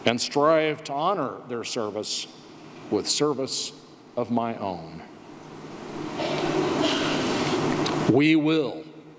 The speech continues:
remember. And we close now by listening to a song sung by K B Solomon,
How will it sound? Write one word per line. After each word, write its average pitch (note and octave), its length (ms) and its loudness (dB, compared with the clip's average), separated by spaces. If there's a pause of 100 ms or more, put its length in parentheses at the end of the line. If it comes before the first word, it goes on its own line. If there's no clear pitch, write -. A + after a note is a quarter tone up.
(300)
remember. G#2+ 460 -4 (1800)
And B2+ 120 6
we D3+ 120 6
close E3+ 480 2
now C3+ 440 -2 (520)
by C3 80 2
listening E3 480 2
to D3 120 0
a C#3+ 60 2
song D#3 560 2 (280)
sung E3 280 4
by C3+ 220 4 (140)
K D#3+ 180 4
B C3+ 180 2
Solomon, D#3+ 640 4